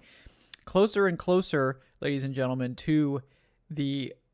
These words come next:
uh, real meat of the offseason here. We've been bringing you a lot of draft coverage, but I've figured since free agency is also approaching, we should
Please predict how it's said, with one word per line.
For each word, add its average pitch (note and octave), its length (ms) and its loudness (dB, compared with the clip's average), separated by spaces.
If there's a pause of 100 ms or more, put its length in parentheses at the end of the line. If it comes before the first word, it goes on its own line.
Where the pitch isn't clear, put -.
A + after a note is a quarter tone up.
(120)
uh, A#2+ 300 0
real F#3 180 4
meat F#3 200 2
of E3+ 60 -2
the E3 80 4
offseason E3 580 0
here. D#3+ 220 -2
We've D#3 220 -2
been E3 140 0
bringing D#3+ 240 0
you D3 60 -2
a - 20 0
lot C3 100 2
of A2+ 100 -6
draft F#3 380 4
coverage, E3+ 460 0
but C3+ 100 -2
I've C3 140 0
figured C3+ 340 -8
since C#3 240 -6
free D3 240 -6
agency C3 320 -6
is B2+ 80 -8
also A3 320 -2
approaching, E3+ 420 -4
we C#3+ 100 -6
should C3 180 -10